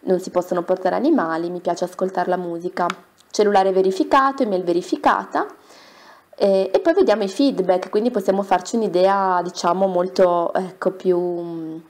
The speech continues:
<laughs> concreta. Puntuale, simpatico, socievole, il viaggio è andato benissimo, eh, persona gentilissima, eccetera.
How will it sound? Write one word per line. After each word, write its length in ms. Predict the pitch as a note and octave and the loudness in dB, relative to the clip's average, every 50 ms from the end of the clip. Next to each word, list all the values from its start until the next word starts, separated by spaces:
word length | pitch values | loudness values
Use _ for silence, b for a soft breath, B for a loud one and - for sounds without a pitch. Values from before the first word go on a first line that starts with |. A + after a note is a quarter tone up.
| _ _ _ _ _ _ _ - | _ _ _ _ _ _ _ -8
<laughs> 480 | G3+ G3+ F#3+ F3 - - _ - - | -6 -6 -6 -8 -14 -18 _ -18 -8
concreta. 680 | - F#3+ F#3+ F#3+ F#3+ G#3 F3+ F3 E3 D#3+ E3 - E3+ E3+ B B B B B B | -2 0 0 2 2 2 2 2 2 0 0 0 -2 -2 B B B B B B
Puntuale, 640 | B - F#3+ F#3+ F#3+ G3 G3 F#3+ G#3 A3+ A#3 A#3 A3+ | B -2 -2 0 2 2 2 2 2 2 -2 -2 -4
simpatico, 680 | A3+ - G3 G3 F#3+ G3 G3+ A3 A3+ - A3 - - G3 | -4 -4 -4 -2 0 0 2 2 0 -2 -4 -6 -6 -6
socievole, 720 | F#3+ - F3+ - - - G#3+ A3 A#3 A3+ G#3+ A3 G#3+ G#3 | -6 -6 -10 -8 -2 0 0 2 2 2 0 0 2 2
il 60 | F#3+ | 2
viaggio 220 | F#3+ F#3 F3+ F3+ F#3+ | 2 2 0 0 0
è 40 | F#3 | -2
andato 260 | F#3 F3+ F3+ - F3 | -2 -2 -2 -4 -2
benissimo, 800 | E3+ F3 F3 G3 A3+ B3 B3 B3 - - A#3 A3+ A#3 A#3 A#3 A#3 B B B B B B | -2 -2 -2 0 -2 -2 -2 -4 -2 -2 0 0 2 0 0 -2 B B B B B B
eh, 680 | - F3+ F3+ F3 F3 F3 F3 F3 E3+ E3+ E3+ E3+ E3+ E3 E3 | -4 -2 -2 -2 -2 -4 -6 -8 -8 -10 -10 -12 -12 -12 -6
persona 380 | - F#3+ G3 - - F3 F3 E3+ | -6 -6 -6 -4 -4 -2 -2 -2
gentilissima, 960 | E3+ F3 F3 F3 - - F#3 A3 A#3+ A#3 A3 A3 - - G3 F#3 F3+ F3+ F3+ | -4 -4 -6 -8 -10 -8 -4 -2 -2 -2 -2 -6 -4 -2 0 0 2 0 0
eccetera. 680 | F3+ F3+ - - E3+ D#3+ D#3+ - - F3+ E3+ E3+ B | -2 -6 -6 -4 -4 -4 -4 -4 -2 -2 -2 -2 B